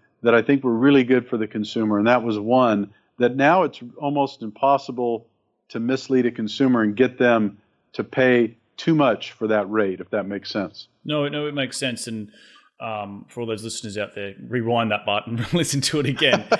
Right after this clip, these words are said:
Speaker 2: I'm not gonna try to explain it, but I, I do get you. I understand what they're trying, what you're trying, what they're trying to achieve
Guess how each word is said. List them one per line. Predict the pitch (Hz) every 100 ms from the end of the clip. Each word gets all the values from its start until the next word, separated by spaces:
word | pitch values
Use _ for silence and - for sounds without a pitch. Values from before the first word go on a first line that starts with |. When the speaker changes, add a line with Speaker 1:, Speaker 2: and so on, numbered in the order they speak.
| - - - 208 151 - - 190 -
Speaker 2:
I'm | 151
not | 160
gonna | 151 143
try | 147 139
to | 131
explain | 110 139 127
it, | 110
but | 120
I, | 131 139
I |
do | 131 156
get | 127 127 -
you. | 123 131
I | 131 131
understand | 127 117 - 117
what | 110
they're | 107
trying, | - 110 -
what | 110
you're | 107
trying, | - 110 104 101
what | 107 -
they're |
trying | - 143 131
to | 113
achieve | 98 - 127 98 90